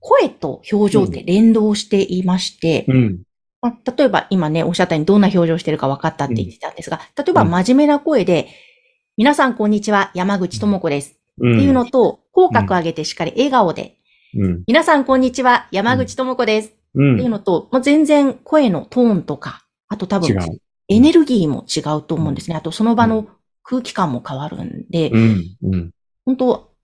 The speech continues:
Speaker 1: あの、声を一瞬でいい声に変えるのは笑顔で話すことですよっていうのは言うんですけども、
Speaker 2: うん。うん。
Speaker 1: あの、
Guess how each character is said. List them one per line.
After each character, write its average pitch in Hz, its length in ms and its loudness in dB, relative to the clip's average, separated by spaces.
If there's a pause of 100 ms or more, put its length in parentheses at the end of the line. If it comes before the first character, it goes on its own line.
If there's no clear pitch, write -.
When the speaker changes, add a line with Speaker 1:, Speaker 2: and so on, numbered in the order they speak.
Speaker 1:
あ - 80 -4
の、 202 220 -4
声 - 260 2
を - 80 2
一 175 80 0
瞬 285 260 2
で 269 120 0
い 294 120 0
い 247 60 -10
声 190 160 0
に 160 120 -4
変 170 160 -2
え 165 40 -2
る 170 100 -2
の 156 100 -4
は 170 120 -8
笑 285 100 2
顔 254 220 2
で - 260 -8 (100)
話 180 280 -4
す 123 80 2
こ 107 60 2
と 98 100 -4
で 160 80 -8
す - 100 -6
よ 240 60 2
っ 240 40 -4
て 226 60 -4
い 170 40 -2
う - 20 -4
の 127 60 -4
は 131 40 -4
言 143 100 -4
う 147 40 -6
ん - 20 -6
で 131 80 -6
す 131 80 -12
け - 80 -12
ど - 80 -12
も、 175 300 -4 (120)
Speaker 2:
う 117 80 0
ん。 - 0 -
う 110 100 4
ん。 95 100 -4
Speaker 1:
あ - 100 -16
の、 170 500 -4